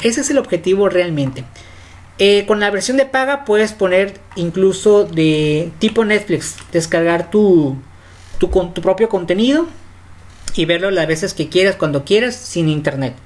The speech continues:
Esa sería una ventaja. Puedes ver canales de televisión, obviamente teniendo el de paga. Eh,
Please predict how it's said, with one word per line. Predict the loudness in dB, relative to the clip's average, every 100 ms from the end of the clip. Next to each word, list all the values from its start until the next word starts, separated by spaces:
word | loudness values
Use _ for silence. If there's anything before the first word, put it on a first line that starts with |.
| -20 -20 -20 -6
Esa | -4 -2
sería | -2 2 2
una | 2 0 0 0 -2
ventaja. | -2 0 -2 -4 -4 -6 -16 -20 -20 -20 -20 -20 -20 0
Puedes | 2 2
ver | 0 -2
canales | -2 0 2 0
de |
televisión, | 0 0 0 -2 0 0 0 -6 -20 -20 -20 -20 -20 -4
obviamente | 0 2 0 -2 -4
teniendo | -2 0 2 2 0 0
el | -4 -4
de |
paga. | 0 0 -2 -6 -14 -20 -20 -20 -20 -20 -20 -20 -20 -4
Eh, | 0 2 2